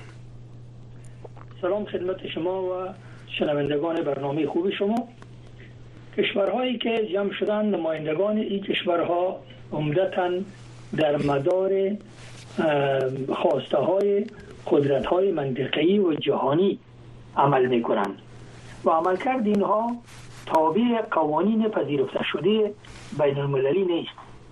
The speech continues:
و نمور قبلی که شما شاهد هستین که،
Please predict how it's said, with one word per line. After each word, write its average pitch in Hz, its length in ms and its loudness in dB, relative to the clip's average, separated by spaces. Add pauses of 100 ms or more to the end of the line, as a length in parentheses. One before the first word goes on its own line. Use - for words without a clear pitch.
(440)
و 170 100 2
نمور 240 300 0
قبلی 226 340 0
که 214 280 -4 (320)
شما 185 440 -2
شاهد - 340 -4
هستین 190 320 -2
که، 190 280 -2